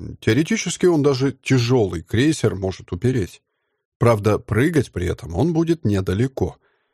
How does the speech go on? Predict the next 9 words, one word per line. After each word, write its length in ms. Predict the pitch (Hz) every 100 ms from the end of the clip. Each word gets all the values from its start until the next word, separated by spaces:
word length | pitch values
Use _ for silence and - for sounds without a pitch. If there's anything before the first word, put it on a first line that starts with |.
| _ -
И 40 |
расход 480 | 107 135 - 202 208
топливных 480 | 190 175 160 151 135
стержней 540 | - 185 180 139 147
в 60 | 120
реакторах 580 | 127 147 - 127 120 107
будет 340 | 120 120 113
просто 480 | - 113 135 - 117
дикий. 580 | 104 110 92 - -